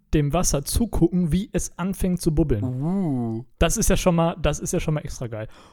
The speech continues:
Speaker 1: Und dann konnte dieser Wasserkocher, oder kann er,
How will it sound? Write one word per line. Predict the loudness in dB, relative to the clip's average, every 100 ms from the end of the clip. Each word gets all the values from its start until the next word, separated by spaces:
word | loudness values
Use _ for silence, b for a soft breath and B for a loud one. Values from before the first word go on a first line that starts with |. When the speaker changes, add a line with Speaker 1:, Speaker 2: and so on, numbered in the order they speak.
| b -2
Speaker 1:
Und | 4 6 4 2 -6 -16 -14
dann | 2 4 4 2 0
konnte | 4 4 4 2
dieser | 2 2 2
Wasserkocher, | 0 -2 -2 -4 -2 -2
oder | -2
kann | -2 -4 -4
er, | -6